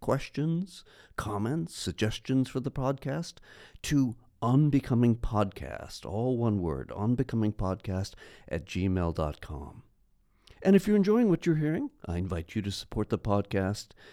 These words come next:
at patreon dot com slash on becoming podcast. Your support is very important to keeping the podcast going.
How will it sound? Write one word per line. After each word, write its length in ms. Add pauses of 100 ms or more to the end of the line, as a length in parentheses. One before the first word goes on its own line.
(120)
at 160
patreon 680
dot 240
com 560
slash 600 (380)
on 200
becoming 420
podcast. 680 (760)
Your 140
support 420
is 120
very 280
important 460
to 60
keeping 440
the 80
podcast 640
going. 400